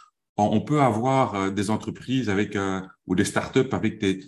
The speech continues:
des ingénieurs qui vont faire des trucs, euh, euh, tout à fait extraordinaires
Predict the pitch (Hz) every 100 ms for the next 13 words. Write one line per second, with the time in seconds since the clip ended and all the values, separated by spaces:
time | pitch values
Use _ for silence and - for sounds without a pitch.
0 | - - 92 110 101 113 127 131 104 92
1 | 110 107 98 95 120 117 95 92 92 85
2 | - - _ _ 80 73 85 - 131 107
3 | 113 - - - 87 95 127 175 185